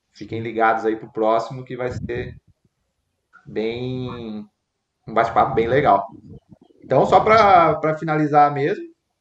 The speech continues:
é, depois, é, pra quem não conseguir ouvir o podcast inteiro, né,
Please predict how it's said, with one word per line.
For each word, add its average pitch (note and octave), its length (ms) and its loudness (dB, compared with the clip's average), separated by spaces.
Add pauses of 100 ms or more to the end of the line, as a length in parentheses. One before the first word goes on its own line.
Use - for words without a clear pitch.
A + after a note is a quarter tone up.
(100)
é, A2+ 480 -2
depois, C#3 800 -2
é, A#2 560 -4
pra A#2 200 -6
quem C#3 240 -4
não D3 160 -4
conseguir D3 440 -6
ouvir C3+ 420 -4 (380)
o G#2+ 100 -14
podcast A2+ 640 -6
inteiro, C#3 480 -6 (300)
né, A2 300 -8